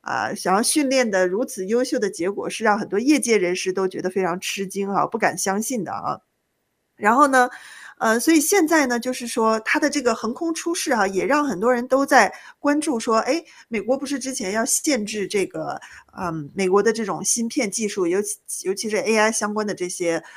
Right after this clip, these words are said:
非常高端的啊，技术出口到中国去嘛？因为中共啊，这个，这样的一个集权政府啊，美国就是两党有一高度一致的认知，就是是对美国有绝对威胁的啊，就是，所以呢，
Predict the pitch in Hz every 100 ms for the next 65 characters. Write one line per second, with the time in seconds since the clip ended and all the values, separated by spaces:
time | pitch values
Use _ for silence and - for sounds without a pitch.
0 | - - 220 226 214 165 165 185 202 208
1 | 226 240 240 240 247 196 104 151 123 -
2 | 214 196 202 180 - - _ - 233 233
3 | - 156 156 226 269 165 - 175 160 226
4 | 226 - - _ - 277 277 370 233 175
5 | 156 156 196 175 165 220 180 175 180 202
6 | 175 160 156 - - - 185 285 208 262
7 | 233 214 110 160 165 160 185 190 202 185
8 | 156 - _ _ _ - 190 175 247 190
9 | 170 160 175 - 240 247 262 185 196 -
10 | 202 190 185 165 170 185 185 180 214 214
11 | 208 170 - 170 175 156 180 175 247 208
12 | 226 233 147 95 127 139 139 143 139 156
13 | 117 - - - - 226 202 196